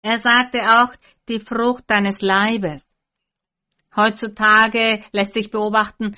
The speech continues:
dass es immer mehr Frauen gibt, die unfruchtbar sind, die keine Kinder empfangen können. Andere wiederum werden schwanger, aber sie haben dann eine Fehlgeburt oder das Kind kommt krank zur Welt. Die meisten, die das betrifft, die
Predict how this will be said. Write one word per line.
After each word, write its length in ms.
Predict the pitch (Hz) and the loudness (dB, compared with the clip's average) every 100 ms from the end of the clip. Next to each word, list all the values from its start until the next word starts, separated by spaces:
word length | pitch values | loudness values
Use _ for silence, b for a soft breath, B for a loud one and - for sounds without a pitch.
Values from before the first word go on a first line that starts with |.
| B | B
dass 180 | - 202 | -4 -2
es 180 | 214 208 | -4 -6
immer 280 | - 247 247 | -2 2 2
mehr 180 | 233 214 | 2 -2
Frauen 440 | 208 208 208 226 | -2 2 2 2
gibt, 200 | 233 208 | -2 -6
die 60 | - | -8
unfruchtbar 680 | 233 247 247 214 196 - 170 | -2 -2 -2 -4 -4 -6 -8
sind, 220 | 175 170 | -8 -8
die 120 | 165 | -8
keine 380 | - 233 247 247 | -6 -2 -2 -2
Kinder 360 | 254 233 240 226 | -2 -2 0 0
empfangen 520 | 208 220 214 226 220 | 0 -2 -2 -4 -6
können. 400 | 175 185 208 - _ _ _ _ _ - | -10 -10 -12 -18 _ _ _ _ _ 0
Andere 460 | 226 247 254 247 | 2 4 4 2
wiederum 460 | 247 226 220 220 208 | 0 0 -2 -2 0
werden 360 | 190 208 233 | 2 2 0
schwanger, 600 | 247 240 233 233 233 233 208 | -4 -2 0 0 0 0 2
aber 380 | 214 220 220 | 2 4 2
sie 160 | 214 214 | -2 -2
haben 240 | 196 202 | 0 2
dann 180 | 208 208 | 0 0
eine 180 | 202 208 | 0 -2
Fehlgeburt 840 | 202 226 233 254 226 202 156 151 190 | -2 -2 0 0 -2 -4 -8 -8 -4
oder 220 | 190 196 | -2 -2
das 180 | 196 202 | -4 -4
Kind 280 | 214 214 | -6 -6
kommt 280 | 214 214 208 | -6 -6 -6
krank 400 | 214 208 240 247 | -2 0 0 -4
zur 140 | 226 180 | -6 -6
Welt. 360 | 147 - _ _ _ _ _ _ _ _ _ _ _ _ _ _ _ _ - | -8 -12 _ _ _ _ _ _ _ _ _ _ _ _ _ _ _ _ -6
Die 80 | 220 | -2
meisten, 680 | 214 226 240 - 247 233 | 2 2 0 -4 -4 -4
die 140 | 220 214 | -4 -4
das 220 | 208 202 | -4 -4
betrifft, 640 | 214 208 208 220 220 - b b b b _ _ _ _ | -6 -6 -4 -4 -6 -16 b b b b _ _ _ _
die 300 | 233 233 226 | -2 -2 -4